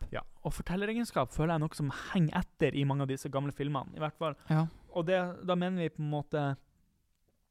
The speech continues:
Speaker 1: ja, om de får historien sin fram, klarer vi som publikummere å henge med?
Speaker 2: Ja, ja.
Speaker 1: For eksempel, det, spesielt i Front Page,
Speaker 2: Mm.
Speaker 1: er jo farse.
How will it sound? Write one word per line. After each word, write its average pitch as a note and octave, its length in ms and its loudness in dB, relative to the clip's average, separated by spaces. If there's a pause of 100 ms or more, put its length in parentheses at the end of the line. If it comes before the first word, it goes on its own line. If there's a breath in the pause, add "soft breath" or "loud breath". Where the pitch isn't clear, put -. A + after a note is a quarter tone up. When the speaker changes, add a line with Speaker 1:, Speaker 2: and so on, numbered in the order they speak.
(140)
Speaker 1:
ja, F#3+ 220 8
om F#3 140 2
de F3 100 8
får D#3 440 6
historien D3 360 0
sin C#3 120 -2
fram, C#3+ 360 -6 (320 soft breath)
klarer F3 340 6
vi F3+ 200 4
som C#3+ 180 0
publikummere C#3 720 2
å C3+ 380 2 (180)
henge E3+ 180 4
med? F3+ 220 0 (340)
Speaker 2:
Ja, E3 140 4 (120)
ja. E3 140 4 (360 soft breath)
Speaker 1:
For F3 100 6
eksempel, E3 640 4 (580)
det, E3+ 560 4
spesielt F#3 460 2
i D3 360 2 (240)
Front D#3 280 2
Page, D3+ 440 0 (240)
Speaker 2:
Mm. D3 200 0 (120)
Speaker 1:
er E3 60 6
jo D3 80 8
farse. - 320 -2